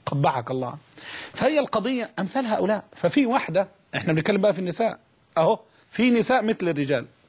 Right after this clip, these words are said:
والنساء شقائق الرجال. واحدة في عصر المأمون، الخليفة المأمون، أرادت أن تشهر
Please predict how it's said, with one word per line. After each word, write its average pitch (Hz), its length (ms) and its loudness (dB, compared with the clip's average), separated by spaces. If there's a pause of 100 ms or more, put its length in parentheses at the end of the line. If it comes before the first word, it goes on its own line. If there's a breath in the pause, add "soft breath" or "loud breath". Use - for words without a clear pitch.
(600)
والنساء 190 440 2
شقائق 151 460 -2
الرجال. 117 340 -4 (760 loud breath)
واحدة 208 300 2
في 190 160 0
عصر 208 280 -2
المأمون، 151 640 -2
الخليفة 214 340 0
المأمون، 135 400 -2 (140)
أرادت 214 500 2
أن 160 140 -2
تشهر - 440 -4